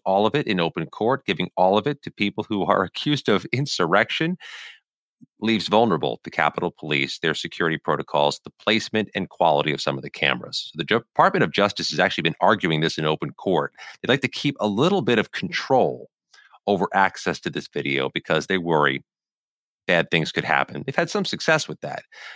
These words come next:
but they're the ones articulating that concern, and they're doing so in the federal courthouse. Now, the Capitol Police, could they put up more of a fight?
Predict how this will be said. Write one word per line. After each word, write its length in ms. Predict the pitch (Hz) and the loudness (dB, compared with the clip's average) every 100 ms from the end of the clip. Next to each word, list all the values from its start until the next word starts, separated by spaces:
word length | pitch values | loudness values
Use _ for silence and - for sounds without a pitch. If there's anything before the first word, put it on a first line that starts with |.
| - | -8
but 140 | 78 - _ | -8 -8 _
they're 160 | 156 208 | 0 2
the 80 | 185 | 4
ones 220 | 92 73 | 4 2
articulating 580 | 76 - - 80 67 69 | 0 0 -2 0 2 2
that 140 | 67 | -2
concern, 380 | - 73 - 71 | -2 -4 -2 0
and 60 | 76 | -2
they're 40 | |
doing 320 | 73 101 95 | 0 2 0
so 420 | 76 78 69 65 - _ _ _ - | 0 0 2 0 -4 _ _ _ -8
in 80 | 82 | -6
the 60 | |
federal 320 | 76 - 71 - | 0 2 2 -2
courthouse. 680 | - 87 78 62 - - - - - - | 0 0 2 0 0 -8 -16 -20 -20 -16
Now, 60 | |
the 60 | - | -6
Capitol 420 | - 156 175 113 | 0 2 4 0
Police, 800 | 80 127 185 262 92 - - - _ _ _ _ _ | 0 -4 -2 0 0 -2 -8 -10 _ _ _ _ _
could 260 | - 139 107 | -2 -2 0
they 200 | 190 233 | 0 0
put 160 | 160 | 0
up 120 | 107 | 0
more 180 | 85 73 | 0 -2
of 60 | 65 | -2
a 60 | |
fight? 380 | - 73 60 - | -4 -4 -4 -6